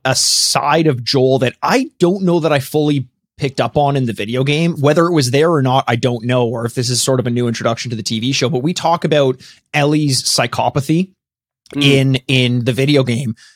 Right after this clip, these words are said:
Speaker 1: which in, in this season is much more explicitly hinted at, and not even hit, like, explicitly talked about,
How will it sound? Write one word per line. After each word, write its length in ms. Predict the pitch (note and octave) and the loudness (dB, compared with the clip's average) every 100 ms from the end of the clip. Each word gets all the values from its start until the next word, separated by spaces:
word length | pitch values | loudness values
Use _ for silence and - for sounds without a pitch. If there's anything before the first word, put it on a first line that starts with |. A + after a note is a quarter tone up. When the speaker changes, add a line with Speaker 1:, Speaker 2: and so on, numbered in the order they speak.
| _ | _
Speaker 1:
which 260 | D#3+ F3 - | -2 0 0
in, 300 | F3 F3 E3 - | 2 2 2 0
in 340 | D#3 C#3 A2+ | 2 2 2
this 340 | E3 - - - | 2 2 -2 -4
season 500 | - E3 E3+ C3+ A#2+ | -2 0 0 0 -2
is 160 | A#2+ | -2
much 320 | A#2 C3+ F#3 | 0 0 0
more 160 | F3 F#3 | 0 0
explicitly 840 | - - - D3+ D#3+ - B2+ B2+ A2+ | 0 -2 -2 -2 -2 -2 -2 -2 -2
hinted 380 | - D3 C3+ | -2 0 0
at, 260 | B2+ G#2+ G#2+ - | -2 -4 -4 0
and 100 | D3+ | 2
not 160 | D3+ | 2
even 140 | F3+ C#3 | 2 -2
hit, 160 | D3+ | 0
like, 160 | C#3+ C#3 | 0 0
explicitly 680 | C3 - F#3 - - C#3 | -2 -2 0 0 -2 -4
talked 460 | A#2+ - D3+ E3 D#3+ | -4 -2 0 0 0
about, 320 | A#2 G#2 A2 | -2 -4 -8